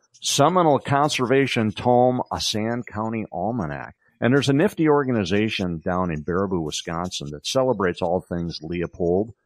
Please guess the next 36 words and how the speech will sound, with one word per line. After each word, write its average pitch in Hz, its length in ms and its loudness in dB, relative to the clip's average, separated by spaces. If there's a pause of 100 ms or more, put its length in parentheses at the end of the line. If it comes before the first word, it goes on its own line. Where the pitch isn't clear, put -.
(320)
It's 90 140 -6
called 104 180 0
the 104 140 0
Aldo 110 340 2
Leopold 101 480 -4
Foundation. 98 920 -2
And 90 140 -6
here 151 200 0
to 135 60 0
talk 135 360 -2
a 120 40 -4
little 113 220 0
bit 104 180 2
about 95 360 0
that 101 180 2
organization 95 720 -2
and 92 160 -4
about 85 460 -4
Aldo 85 360 -2
Leopold 107 600 -2 (100)
and 92 400 -2
the 87 100 -4
seventy-fifth 131 640 0
<laughs> - 40 -8
anniversary 120 720 0
of 87 140 -2
that 98 200 0
important 110 540 -2
book 120 280 2 (260)
is 90 160 -4
Buddy 143 400 2
Hoffaker. 120 640 -2
He's 98 220 -6
the 92 100 -2
executive 113 640 -4
director 98 520 0